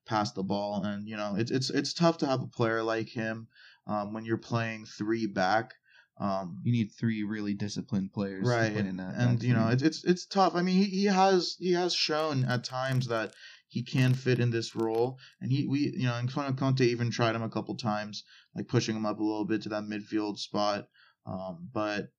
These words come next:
Speaker 1: you know, you're, you're absolutely right. He, he doesn't have that, like, Conte, like, stamp to his name, I don't think, the way he plays.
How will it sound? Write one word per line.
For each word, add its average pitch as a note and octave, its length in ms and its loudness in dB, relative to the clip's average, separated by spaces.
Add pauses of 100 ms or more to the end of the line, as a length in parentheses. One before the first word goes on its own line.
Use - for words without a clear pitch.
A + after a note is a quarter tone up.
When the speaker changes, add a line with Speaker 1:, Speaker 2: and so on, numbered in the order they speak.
(240)
Speaker 1:
you A2 140 -2
know, G#2 380 -6 (600)
you're, A#2 400 0
you're B2 140 4
absolutely B2 340 2
right. A2+ 280 2 (160)
He, G#2 240 -10
he A#2 100 -6
doesn't A#2 240 0
have A2+ 320 -2
that, A2 160 0
like, G#2+ 200 -6 (100)
Conte, A2+ 520 0 (200)
like, G2+ 200 -6
stamp A2+ 380 -2
to G#2+ 100 -2
his G2 160 -2
name, F#2+ 280 -8
I G2 80 -8
don't G2+ 160 -12
think, G2 240 -10
the G#2 100 -4
way A2 160 -2
he G#2 140 0
plays. A2 500 -4